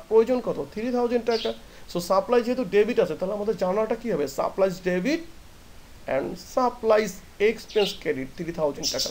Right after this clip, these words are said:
So, four thousand plus three thousand, seven thousand হয়ে যাচ্ছে। Solaris ডিউ আমাদের trial ব্যালেন্সে যাওয়ার প্রয়োজন নেই, যাবে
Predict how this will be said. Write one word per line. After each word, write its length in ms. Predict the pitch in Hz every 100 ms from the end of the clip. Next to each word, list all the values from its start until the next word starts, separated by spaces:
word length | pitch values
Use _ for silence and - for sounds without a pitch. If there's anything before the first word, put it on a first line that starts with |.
| -
So, 100 | 196 254 - - - - - - - - - -
four 160 | 165 170 214
thousand 320 | 214 240 285 -
plus 180 | 160 160
three 140 | 180 160
thousand, 240 | 196 226 349 -
seven 160 | 151 147
thousand 260 | 147 143 147
হয়ে 160 | 196 180
যাচ্ছে। 240 | 143 - - - - - - - -
Solaris 400 | 233 240 240 185
ডিউ 100 | 226 220
আমাদের 200 | 202 220 226 -
trial 180 | 247 233
ব্যালেন্সে 240 | 247 226
যাওয়ার 160 | 226 214
প্রয়োজন 280 | 226 220 190 160
নেই, 100 | 151
যাবে 160 | 185